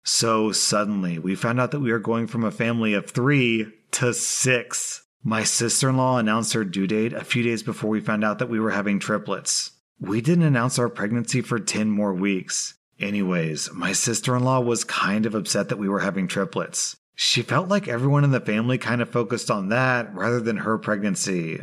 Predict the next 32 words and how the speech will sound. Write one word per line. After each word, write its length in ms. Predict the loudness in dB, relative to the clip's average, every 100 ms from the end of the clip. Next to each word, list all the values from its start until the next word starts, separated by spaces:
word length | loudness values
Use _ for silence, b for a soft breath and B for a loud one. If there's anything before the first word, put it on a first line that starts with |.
| -6
which 400 | -2 0 0 -2
they 260 | -2 -2 0
did, 460 | 0 0 0 -2 -2
unfortunately. 960 | -4 -2 -2 -2 -4 -4 -4 -6 -8 -20 _ -14
But 400 | -4 0 0 0
she 180 | -2 0
also 320 | -2 0 2
understood 460 | 2 0 0 -2
that 80 | 0
I 80 | -2
couldn't 400 | -2 -2 -2 -2
really 240 | 0 0
control 480 | -2 -4 -2 0 0
that, 320 | 0 0 -2
and 200 | -2 -4
we 80 | -2
continued 420 | -2 -2 2 2
to 80 | 2
have 120 | 0
a 80 | -2
pretty 240 | -2 -2 0
good 160 | 0
relationship, 800 | 0 0 0 0 0 -2 -4 -10 _ _ -4
especially 520 | -2 0 0 0 0
since 220 | 2 4
we 80 | 4
were 120 | 2
pregnant 340 | 0 0 2
at 80 | 0
the 80 | 0
same 300 | 0 0 0
time. 500 | 0 0 -2 -4